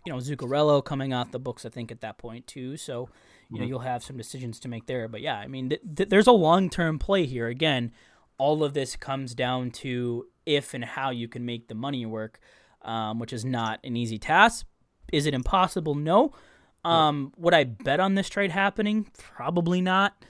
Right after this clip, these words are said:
Speaker 1: Um, but you never know. Um, the other piece we didn't mention, you know,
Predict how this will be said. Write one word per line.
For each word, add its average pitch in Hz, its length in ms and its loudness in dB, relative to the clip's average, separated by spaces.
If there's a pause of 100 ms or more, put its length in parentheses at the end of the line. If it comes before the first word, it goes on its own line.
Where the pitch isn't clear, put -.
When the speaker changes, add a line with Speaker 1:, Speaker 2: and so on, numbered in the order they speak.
(420)
Speaker 1:
Um, 123 680 0
but 135 200 0
you 131 80 -4
never 131 220 -4
know. 127 420 0
Um, 113 180 -4
the 151 140 2
other 202 160 6
piece 196 280 0
we 170 80 -4
didn't 165 220 -2
mention, 147 560 -4
you 120 140 -10
know, 120 160 -6